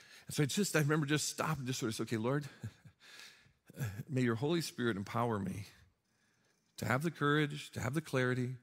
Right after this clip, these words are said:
to just share with him Jesus." And boy, the conversation went further than I even expected.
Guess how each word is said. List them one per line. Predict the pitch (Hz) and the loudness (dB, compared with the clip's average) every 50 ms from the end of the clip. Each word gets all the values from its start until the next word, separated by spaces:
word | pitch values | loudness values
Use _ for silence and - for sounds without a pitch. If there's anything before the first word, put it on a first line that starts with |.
| _ _ _ _ _ _ _ _ _ _ _ - | _ _ _ _ _ _ _ _ _ _ _ -8
to | - | -4
just | 101 110 110 - | -2 0 0 0
share | - - 131 127 | 0 2 2 2
with | 127 123 110 | 2 2 0
him | 110 120 107 107 | -2 -4 -4 -4
Jesus." | 104 110 104 98 - - 87 - - - - - _ _ _ _ _ _ _ _ _ _ _ _ _ _ _ _ _ _ _ | -2 -2 -2 -2 -2 -4 -8 -10 -12 -14 -16 -18 _ _ _ _ _ _ _ _ _ _ _ _ _ _ _ _ _ _ _
And | - 131 | -10 -4
boy, | 117 127 151 143 | 0 2 2 2
the | 107 - | 2 0
conversation | - - 135 160 151 127 - - 131 127 120 - 120 117 | -2 -2 0 0 0 0 2 2 2 2 2 2 0 0
went | 113 90 - - | 0 -2 -2 -2
further | - 123 127 123 | -2 -2 0 0
than | 113 104 | 0 0
I | 104 104 | 0 0
even | - 120 120 127 | 0 0 0 0
expected. | 117 104 - - - 233 233 - - - - | -2 -2 -4 -4 -4 -6 -6 -6 -8 -10 -10